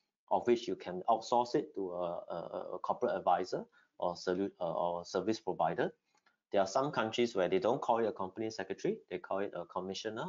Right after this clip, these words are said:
or they call it a chief accountant, say in the likes of, uh, Vietnam, or maybe in the likes of,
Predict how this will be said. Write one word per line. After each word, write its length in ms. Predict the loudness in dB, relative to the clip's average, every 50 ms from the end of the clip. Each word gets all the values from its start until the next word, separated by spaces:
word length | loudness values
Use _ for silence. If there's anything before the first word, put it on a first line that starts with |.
| -8
or 100 | -10 -12 -12
they 60 | -12
call 200 | -10 -6 -4 -2
it 100 | -2 -2
a 20 |
chief 260 | -4 -2 -2 -2 -2 -2
accountant, 520 | -6 -4 -4 -6 -4 -4 -4 -4 -4 -6 -10 _
say 280 | _ -4 -2 0 0 0
in 180 | 0 -2 -4 -6
the 80 | -4
likes 340 | 2 2 2 2 2 -4 -4
of, 160 | -4 -6 -6 -8
uh, 200 | -14 -14 -14 -12 -10
Vietnam, 400 | -10 -10 -6 -4 -4 -4 -4 -6 -10 _ _ -20 -20 -20 _ -20 _ _ _ _ 2
or 180 | 2 4 4
maybe 420 | 4 2 2 4 6 4 4 4 2
in 80 | 0 0
the 100 | 2 4
likes 300 | 4 4 2 2 -2 -4
of, 180 | -2 -2 -2